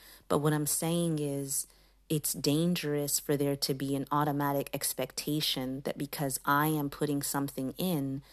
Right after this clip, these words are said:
the other person must reciprocate. And how I know that that's happening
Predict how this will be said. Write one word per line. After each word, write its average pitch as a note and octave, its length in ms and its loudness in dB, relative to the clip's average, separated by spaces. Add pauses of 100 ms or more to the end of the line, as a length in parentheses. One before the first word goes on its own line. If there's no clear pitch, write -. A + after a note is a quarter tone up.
(220)
the D3+ 160 2
other D3+ 180 4
person C#3+ 420 0
must C#3+ 440 0
reciprocate. - 760 -4 (1120)
And D3 160 4
how E3+ 300 8
I E3+ 80 6
know D#3+ 220 2
that D#3 140 0
that's D3 240 0
happening D#3+ 720 0